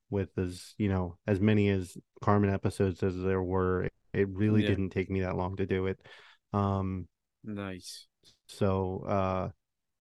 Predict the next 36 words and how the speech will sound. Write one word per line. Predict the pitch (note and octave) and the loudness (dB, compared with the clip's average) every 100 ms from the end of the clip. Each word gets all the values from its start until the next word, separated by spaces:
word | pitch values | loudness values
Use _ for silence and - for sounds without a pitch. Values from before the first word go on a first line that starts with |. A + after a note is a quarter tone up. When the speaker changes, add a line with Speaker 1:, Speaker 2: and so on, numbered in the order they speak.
| _ _ _ _ _ _ _ C3+ | _ _ _ _ _ _ _ 8
Speaker 1:
yeah, | C3+ B2 G2 F2 - | 12 12 8 2 0
uh, | |
I | A#2+ A#2 A#2 A#2+ | 4 8 6 8
don't | C#3 D3 | 6 8
know. | C#3+ G#2 F2 - | 6 6 2 0
Um, | A#2 A2+ A2 G#2+ G#2 - _ - | 4 4 4 4 0 -6 _ -14
the | A#2 A2+ | -2 4
Speaker 2:
Do | |
you | B2 | 6
Speaker 1:
research | C#3 C3+ B2+ | 8 8 10
Speaker 2:
like | B2+ | 8
Speaker 1:
is | |
Speaker 2:
l- | A#2 | 10
Speaker 1:
more, | B2 B2 - - | 10 10 8 6
yeah, | B2+ C3 G#2+ | 10 12 10
the | A2 | 8
research | C#3 D3 B2+ - | 6 6 4 4
takes | G#2+ - | 2 4
more | A2 G2+ | 4 4
than | F#2+ | 4
anything | A2 G2 F#2 F#2 F#2+ | 2 2 0 -2 -4
of, | G2 F#2+ | -6 -4
like, | G2 F#2+ | -4 -2
getting | G#2 F#2 F#2+ F#2 - - - - _ _ | 0 0 -2 -6 -10 -20 -20 -20 _ _
down | G2+ G2 G2 | 2 4 4
what | F#2+ | 2
I | |
wanna | F#2+ F#2 | 0 -2
say, | - G2+ F#2+ F2+ | 0 0 2 0
but, | F#2+ F#2 - F2 - _ | -2 -4 -6 -12 -18 _
uh, | G2 F#2 F#2 - - _ _ - | -4 -2 -2 -6 -16 _ _ 6
that's | B2 B2+ | 8 8
a | |
coping | - B2 B2 | 8 8 8
mechanism, | A#2 A2+ A2 G#2+ G#2 G#2+ G#2 G#2 | 8 6 4 4 4 2 2 0
and | - G#2 G2 G2 F#2+ | -2 0 0 0 -4